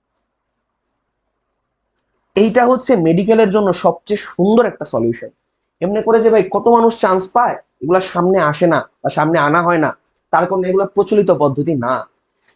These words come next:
এখন ভাই বলতে পারো, "আমি এমনি করে পড়ছি, চান্স পাই নাই।" তুমি হয়তো পাও নাই বা আল্লাহ তোমার ভাগ্যে রাখে নাই, but এই পথে পড়ে আমি নিজে চান্স পাইছি।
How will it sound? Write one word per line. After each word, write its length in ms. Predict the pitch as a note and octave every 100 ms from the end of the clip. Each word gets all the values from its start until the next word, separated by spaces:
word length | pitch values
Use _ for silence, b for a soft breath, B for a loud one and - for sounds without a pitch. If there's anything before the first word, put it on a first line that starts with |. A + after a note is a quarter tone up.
| _ -
এখন 180 | F#3+ B3
ভাই 100 | A#3+
বলতে 220 | B3 B3+
পারো, 160 | B3
"আমি 340 | G#3+ G#3+ A3+ G#3 -
এমনি 220 | F#3 G3+
করে 160 | G#3 A3
পড়ছি, 220 | A3 F#3+
চান্স 280 | - F#3 F#3
পাই 160 | F3+ F3+
নাই।" 220 | F3+ B2 - _ _ _ _ _ _ _ _ _ _ _
তুমি 180 | - C#4+
হয়তো 200 | C#4 C#4 C#4
পাও 240 | A3+ A3 A#3+
নাই 220 | A#3+ A#3+
বা 100 | G#3+
আল্লাহ 200 | G3 G3
তোমার 200 | G3+ F#3+
ভাগ্যে 260 | D3+ D3+
রাখে 240 | D3+ C#3+ D#3
নাই, 100 | C#3+
but 140 | C3+ - _ _ _ -
এই 300 | A#3+ C4 -
পথে 260 | G#3+ A#3
পড়ে 200 | B3+ B3+
আমি 200 | A#3+ B3
নিজে 200 | C4 C4+ B3+
চান্স 240 | B3 B3
পাইছি। 360 | - A#3 A#3 A3+